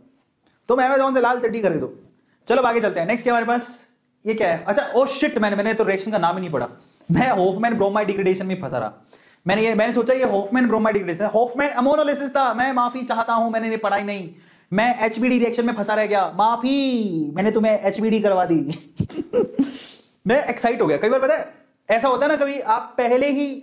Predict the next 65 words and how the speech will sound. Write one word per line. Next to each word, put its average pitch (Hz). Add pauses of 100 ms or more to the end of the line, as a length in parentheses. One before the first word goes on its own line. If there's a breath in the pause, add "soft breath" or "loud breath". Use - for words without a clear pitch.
(260)
शब्द 233
को 254
देख 240
के 240
अंदाजा 214
लगाते 214
हो 214
कि 220
वो 208
शब्द 190
क्या 165
होगा, 127 (200)
पूरा 214
पढ़ते 208
ही 208
नहीं 160
हो। 120 (360)
ऐसा 170
हुआ 214
आपके 226
साथ? 160
अखबार 170
में 202
बहुत 143
बार 143
ऐसा 127
होता 120
है। - (240 loud breath)
जो 233
speed 233
reading 240
करते 247
हैं 247
ना 214
English 196
में, 151 (520 soft breath)
वो 185
बहुत 214
बार 254
सिर्फ 262
शब्द 220
की 240 (180)
पहली 233 (420)
दो 208 (300)
word 214
देख, 208
दो 202
अक्षर 185
देख 190
के 202
अंदाजा 170
लगाते 156
हैं -
वो 175
शब्द 156
क्या 135
होगा। 110 (960)
मेरे 160
साथ 175
भी 170
आज 151
ऐसा 139
ही 139
हो 120
गया। 117